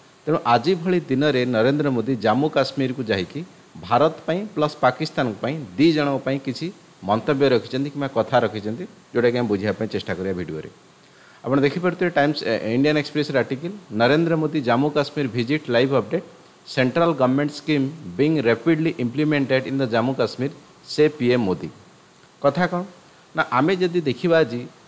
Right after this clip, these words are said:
ହଁ, ତ, ଅ, ମ-, ମ-, ଜାମ୍ମୁ କାଶ୍ମୀର ଯେଉଁ ମିଟିଂରେ, ତ ଗୋଟିଏ କଥା ନରେନ୍ଦ୍ର ମୋଦି କହିଛନ୍ତି ସେଠି ଷ୍ଟାର୍ଟିଂରେ କି ଜାମ୍ମୁ କାଶ୍ମୀରର ନା ବର୍ତ୍ତମାନ କମ୍ପ୍ଲିଟ୍ ଫ୍ରିଡମ୍ ଅଛି ଲୋକଙ୍କ ପାଖରେ। ଯଦି ଆମେ ଦେଖିବା ଥ୍ରୀ ସେଭେଣ୍ଟି ଆର୍ଟିକଲ ହଟାଯାଇଛି,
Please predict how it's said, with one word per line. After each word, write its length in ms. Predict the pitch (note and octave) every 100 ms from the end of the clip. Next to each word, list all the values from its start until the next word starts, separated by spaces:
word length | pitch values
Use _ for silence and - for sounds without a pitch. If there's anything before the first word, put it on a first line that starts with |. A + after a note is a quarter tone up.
| -
ହଁ, 200 | C3 E2 - - -
ତ, 20 | C#3+
ଅ, 520 | D#3 F#2+ G2 G2 F#2+ F2
ମ-, 280 | F#2+ G2
ମ-, 120 | G2 G2
ଜାମ୍ମୁ 260 | A2+ D3
କାଶ୍ମୀର 360 | E3 D#3 E3+ E3
ଯେଉଁ 140 | D#3+
ମିଟିଂରେ, 560 | B2 - D#3 C3+ A2 G#2+ - - -
ତ 40 | F3
ଗୋଟିଏ 360 | C3 C3+ G3+
କଥା 280 | G3 F#3 F3+
ନରେନ୍ଦ୍ର 420 | C#3+ B2 E3 E3+
ମୋଦି 220 | E3 D#3+
କହିଛନ୍ତି 480 | D#3+ C3 D3 D#3 C#3+
ସେଠି 200 | C#3 C#3
ଷ୍ଟାର୍ଟିଂରେ 580 | C3 A#2+ - A#2+ G#2+ C#3+ - - - -
କି 140 | F#3+ E3+
ଜାମ୍ମୁ 320 | A#2+ A2+ D3 F#3
କାଶ୍ମୀରର 500 | E3 - - B2+ A2+
ନା 260 | D3+ D#3 F#2
ବର୍ତ୍ତମାନ 520 | A#2+ - - E3+ F3 E3+
କମ୍ପ୍ଲିଟ୍ 520 | C3+ C3 C3 D#3+ F3 E3 -
ଫ୍ରିଡମ୍ 440 | C3+ B2 E3 E3+
ଅଛି 200 | C#3 D3
ଲୋକଙ୍କ 340 | A#2 A#2 G#2
ପାଖରେ। 340 | F#2+ E2+ E2+ D#2
ଯଦି 220 | G2+ A#2+
ଆମେ 140 | B2+
ଦେଖିବା 320 | B2 A#2+ D#3+ D#3
ଥ୍ରୀ 300 | - C#3+ D3
ସେଭେଣ୍ଟି 440 | B2+ A#2 C#3 D3+
ଆର୍ଟିକଲ 440 | A#2+ B2 B2+ C#3 B2+
ହଟାଯାଇଛି, 640 | G#2 - D3+ C#3 G2+ B2+